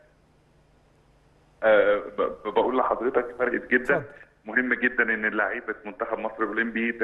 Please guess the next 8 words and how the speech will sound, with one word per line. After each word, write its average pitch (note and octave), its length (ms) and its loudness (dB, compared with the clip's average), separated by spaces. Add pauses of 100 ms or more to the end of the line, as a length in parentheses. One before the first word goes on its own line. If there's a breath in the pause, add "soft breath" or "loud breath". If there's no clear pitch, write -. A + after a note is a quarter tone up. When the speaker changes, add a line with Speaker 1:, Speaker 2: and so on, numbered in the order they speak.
(120)
Speaker 1:
بيتمرن A#2 640 0
ويتفرج A2 680 -4
عليهم A2 260 0 (260)
مدير A2 140 -6
فني A#2 180 -2
المنتخب G#2+ 400 -4
الاول. A#2 380 2 (240)
Speaker 2:
مم. E3 220 -2